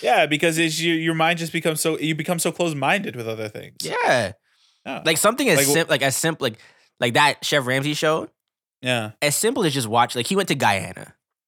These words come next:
Speaker 1: Yeah.
Speaker 2: Right? And for those of you that don't know, my dad that I talked about earlier in this episode is Guyanese.
Speaker 1: Mm-hmm.
Speaker 2: So
Speaker 1: Mm.
Speaker 2: I'm half Jamaican, half Guyanese. And I'm watching this,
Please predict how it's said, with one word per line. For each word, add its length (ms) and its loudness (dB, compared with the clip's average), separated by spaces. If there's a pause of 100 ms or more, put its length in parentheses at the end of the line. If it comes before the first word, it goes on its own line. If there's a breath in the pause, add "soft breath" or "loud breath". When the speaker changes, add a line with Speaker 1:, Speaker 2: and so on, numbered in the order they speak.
(720)
Speaker 1:
Yeah. 100 -2
Speaker 2:
Right? 180 4
And 120 -2
for 100 2
those 160 6
of 40 4
you 60 4
that 120 4
don't 180 4
know, 240 -2 (440)
my 180 2
dad 300 2
that 80 0
I 40 0
talked 240 -2
about 180 -6
earlier 200 -2
in 40 -4
this 120 -4
episode 500 -6 (140)
is 160 -4
Guyanese. 340 -2
Speaker 1:
Mm-hmm. 1040 -14
Speaker 2:
So 60 2
Speaker 1:
Mm. 280 -6
Speaker 2:
I'm 160 4
half 240 2
Jamaican, 440 -4
half 260 -2
Guyanese. 540 -6 (1160)
And 80 0
I'm 140 2
watching 560 0 (460)
this, 440 -2